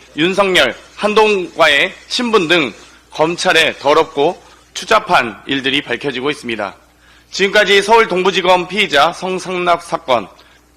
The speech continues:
부산지검 성접대 스폰서 사건, 이화영 부지사 술자리 회육 의혹 등 연이어 터지는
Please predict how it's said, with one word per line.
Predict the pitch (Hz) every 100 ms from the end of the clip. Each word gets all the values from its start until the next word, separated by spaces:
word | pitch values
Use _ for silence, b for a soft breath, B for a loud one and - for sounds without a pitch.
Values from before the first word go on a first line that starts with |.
| -
부산지검 | 139 175 160 143 139 175
성접대 | - 190 180 180 185 175
스폰서 | 165 - 190 165
사건, | 151 160 - 110 92 b b b b
이화영 | 151 180 180 165
부지사 | 156 160 175 160
술자리 | 190 180 196 170
회육 | 165 175 160
의혹 | - 143 143 -
등 | 160 120 90 _ b b -
연이어 | 156 202 202
터지는 | - 233 214 170 135